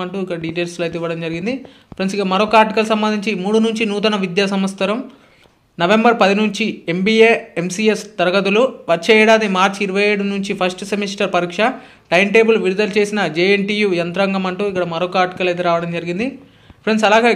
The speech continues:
కేంద్ర మంత్రిత్వ శాఖల్లో ఆఫీసర్ పోస్టులు, యూపీఎస్సీ సంబంధించి కేంద్ర ప్ర-, మంత్రిత్వ శాఖల్లో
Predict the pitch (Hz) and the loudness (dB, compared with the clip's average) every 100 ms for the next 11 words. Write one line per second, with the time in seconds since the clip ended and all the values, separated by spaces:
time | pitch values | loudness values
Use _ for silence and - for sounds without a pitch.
0 | - 202 220 214 202 220 220 220 220 202 | 0 0 0 0 -2 -2 0 0 0 0
1 | 208 208 180 214 214 214 202 190 - 220 | 2 2 2 0 -2 -2 -2 -4 -4 -6
2 | 269 - 190 226 226 226 226 208 214 208 | -6 -6 -2 2 2 2 -2 -2 -2 -4
3 | 196 175 - 185 214 220 202 190 - _ | -2 -2 -2 -2 0 -2 -2 -6 -8 _
4 | _ - 170 175 220 220 220 214 196 196 | _ -10 -6 -2 -2 0 -2 2 0 0
5 | 196 | 0